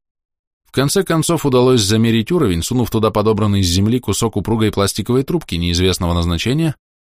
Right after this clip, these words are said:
и это привело к выводу, что баки почти наполовину полны соляркой. «Сколько в таком топлива?» —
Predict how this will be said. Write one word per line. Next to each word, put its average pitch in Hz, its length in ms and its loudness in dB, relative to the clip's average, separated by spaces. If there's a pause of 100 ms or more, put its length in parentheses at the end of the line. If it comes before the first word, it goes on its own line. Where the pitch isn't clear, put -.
(200)
и - 80 -2
это 117 220 0
привело 117 420 2
к - 60 -12
выводу, 156 320 2
что 123 160 -2
баки 135 280 0
почти 120 360 -2
наполовину 113 560 0
полны 90 280 0
соляркой. 87 640 -6 (1200)
«Сколько 143 420 -4
в - 60 -10
таком 92 280 -2
топлива?» — 80 380 -4